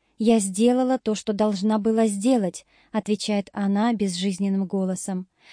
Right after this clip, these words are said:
Она трет глаза, как будто ей трудно смотреть на кровь, опускает закатанный рукав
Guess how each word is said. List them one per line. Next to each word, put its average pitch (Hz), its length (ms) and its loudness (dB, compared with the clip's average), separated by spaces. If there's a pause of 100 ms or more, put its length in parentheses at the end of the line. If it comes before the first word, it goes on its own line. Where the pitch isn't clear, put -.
(140)
Она 254 280 4
трет 262 280 2
глаза, 240 480 2
как 226 240 -4
будто 247 240 -2
ей 247 240 2
трудно 247 400 0
смотреть 240 560 0
на 233 160 2
кровь, 277 480 0 (300)
опускает 247 600 2
закатанный 240 640 2
рукав 247 440 0